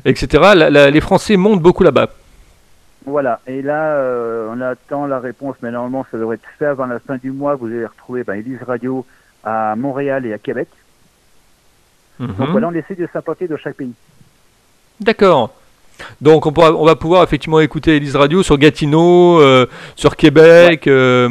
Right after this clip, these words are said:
Speaker 1: sur, euh, la, la frontière de l'Outaouais, et cetera.
Speaker 2: C'est ça. Comme on dit, tabarnak, quand on voit ce qu'on voit, puis qu'on entend ce qu'on entend, on a raison de penser ce qu'on pense.
Speaker 1: Ça va être sympa, ça.
Speaker 2: Il y a de grandes chances. En plus, les animateurs sur place ont vraiment l'accent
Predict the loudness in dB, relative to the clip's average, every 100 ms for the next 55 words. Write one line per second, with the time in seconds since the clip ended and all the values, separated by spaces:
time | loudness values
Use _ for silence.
0 | -4 -14 -20 -20 -12 2 4 6 6 6
1 | 4 2 2 2 4 2 -2 0 2 4
2 | 4 4 4 2 0 -2 0 -2 -4 _
3 | _ _ _ _ _ _ -20 -10 -10 -10
4 | _ _ -16 -10 -10 -10 -8 -6 -6 -8
5 | -10 -10 -16 -12 -12 -12 -12 -8 -8 -10
6 | -12 -12 -10 -12 -12 -12 -12 -10 -12 -10
7 | -12 -12 -12 -12 -12 -16 -18 -16 -16 -16
8 | -20 _ _ _ _ _ _ _ 0 2
9 | 4 4 4 4 2 -2 -8 -10 _ _
10 | _ _ _ _ _ _ _ _ _ _
11 | _ -20 -14 -12 -8 -8 -8 -8 -8 -10
12 | -8 -6 -6 -6 -8 -8 -8 -8 -6 -8
13 | -8 -14 -14 -14 -14 -10 -8 -6 -8 -12
14 | _ _ -14 -14 -12